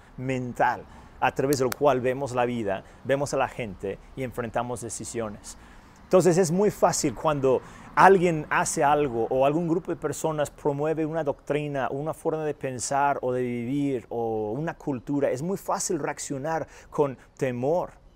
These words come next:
que nuestra mentalidad sea una mentalidad de temor, de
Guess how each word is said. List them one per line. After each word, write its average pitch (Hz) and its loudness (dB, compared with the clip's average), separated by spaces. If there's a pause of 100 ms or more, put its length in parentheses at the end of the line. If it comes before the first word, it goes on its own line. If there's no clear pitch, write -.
(140)
que 165 0
nuestra 170 0
mentalidad 160 2
sea 170 -2
una 170 -2
mentalidad 151 2 (220)
de 135 2
temor, 131 -6 (1000)
de 139 6